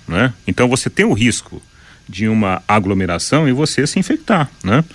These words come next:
Graças a Deus, aumentou o número de vacinados. Então, mesmo as pessoas que estão se infectando, poucos, né, ou poucas pessoas estão indo pro, pro hospital, graças a Deus. Só que o vírus tá por aí.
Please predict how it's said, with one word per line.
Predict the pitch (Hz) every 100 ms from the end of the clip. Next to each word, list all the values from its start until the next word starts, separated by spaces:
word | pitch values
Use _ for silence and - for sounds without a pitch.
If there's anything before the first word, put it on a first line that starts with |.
| - - -
Graças | 113 117 170 - 127
a | 110
Deus, | 85 127 151 85 - - - -
aumentou | 101 120 123 - 143
o |
número | 135 147
de | 143
vacinados. | 139 151 - 147 127 87 - - -
Então, | - 131
mesmo | 131 185
as | 175 160
pessoas | - - 113 -
que | 101
estão | - - 107
se | -
infectando, | - 92 - 139 143 80 - - - _
poucos, | - 180 185 - 71 - - - -
né, | 95 107
ou | - 110
poucas | - 135 170 - -
pessoas | - - 131 135
estão | 127 160 147
indo | 135 147
pro, | - 156 151
pro | - 147
hospital, | 147 - - 131 95 - _ _
graças | 90 90 101 120 127 147
a |
Deus. | 165 104 - - -
Só | - 113
que | 104 151
o |
vírus | 131 117 123
tá | 139
por | 143
aí. | 220 143